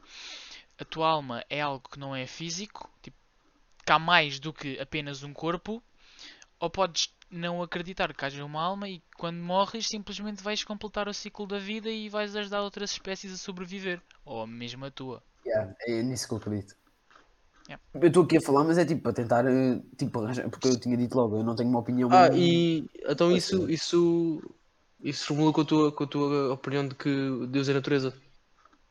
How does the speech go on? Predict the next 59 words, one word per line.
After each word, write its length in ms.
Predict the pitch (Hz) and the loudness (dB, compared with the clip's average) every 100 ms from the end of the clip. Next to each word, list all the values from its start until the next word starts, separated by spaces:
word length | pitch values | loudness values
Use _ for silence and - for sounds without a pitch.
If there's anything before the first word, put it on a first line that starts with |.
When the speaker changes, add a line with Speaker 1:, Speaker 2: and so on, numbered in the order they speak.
| _ | _
Speaker 3:
Porque 200 | - - _ - | -10 -10 _ -12
Speaker 2:
Tipo, 160 | 147 | 0
é, 60 | 123 | 4
Speaker 3:
vais 120 | 123 127 | 4 4
fazer 140 | 135 | 2
Speaker 2:
não, 60 | 135 | 2
Speaker 3:
parte 120 | 135 | 4
da 60 | |
Speaker 2:
é 40 | 143 | 6
di-, 160 | 147 151 | 6 6
é 100 | 135 | 6
Speaker 3:
natureza, 20 | |
Speaker 2:
diferente. 460 | 151 147 123 95 139 | 4 4 -2 -2 -2
Speaker 3:
eventualmente. 380 | 135 135 - | -2 -4 -10
Speaker 2:
Tipo, 120 | - - | -18 -8
tens 240 | - 131 113 | 2 2 6
Deus, 480 | 131 147 165 - - | 6 6 2 -12 -14
estás 160 | - 107 | -6 -2
a 20 | |
ver? 240 | 117 147 - _ _ _ _ _ _ | 0 -2 -12 _ _ _ _ _ _
Tipo, 220 | 147 - | -10 -4
Deus 220 | 127 160 156 | 6 6 8
para 100 | 160 | 6
mim 120 | 160 | 8
não 80 | 170 | 8
é 60 | |
uma 500 | 170 175 175 170 170 | 8 6 4 2 2
pessoa, 360 | 160 - 131 107 | 0 0 2 2
um 100 | 107 | 2
boneco, 320 | 104 110 104 | 0 0 -2
estás 160 | - 98 | -4 -2
a 20 | |
ver? 200 | 104 107 _ _ | -2 -4 _ _
É 60 | |
o 60 | 104 | -2
que 80 | 117 | -2
nos 100 | 117 | -4
rodeia, 220 | 120 113 | 0 0
tipo, 180 | 101 104 | 0 -2
é 40 | |
um 40 | 107 | 0
universo. 580 | 110 104 104 - - _ _ | 0 -2 -4 -6 -12 _ _
Foi 140 | - | -8
o 20 | 101 | -6
que 60 | |
criou 160 | 101 98 | -2 -2
Speaker 1:
Não 140 | 147 | 0
Speaker 2:
este 20 | 160 | 2
Speaker 1:
é, 240 | 160 156 | 2 0
Speaker 2:
pla-, 20 | |
Speaker 1:
não 100 | 160 | -2
é 40 | 160 | -4
um 120 | 165 | -2
Speaker 2:
tipo, 20 | |
Speaker 1:
ser, 480 | - - 160 139 117 | -2 -2 -2 -4 -6
é 100 | 127 | -16
tipo, 160 | 123 - _ - | -16 -20 _ -20
é 60 | |
uma, 240 | 120 123 | -14 -12